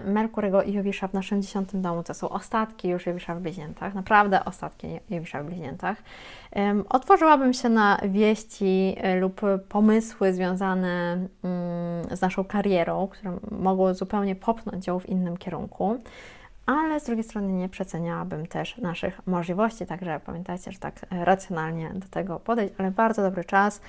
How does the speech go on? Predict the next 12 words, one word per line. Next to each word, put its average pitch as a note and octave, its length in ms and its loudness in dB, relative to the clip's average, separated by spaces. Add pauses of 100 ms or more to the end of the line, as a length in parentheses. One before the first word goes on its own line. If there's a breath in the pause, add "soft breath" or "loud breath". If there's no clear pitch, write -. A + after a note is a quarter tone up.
(340 loud breath)
E, F#3+ 220 6
też C#4+ 260 2
dobry A3 260 0
czas G3 180 -6
na F#3 80 -2
podpisywanie F3 920 -6
umowy, G#3+ 560 2
na, F3+ 580 0 (340 loud breath)
e, F3+ 200 0
zmianę F#3+ 320 2
kariery, G#3+ 560 2
jeśli F#3 800 0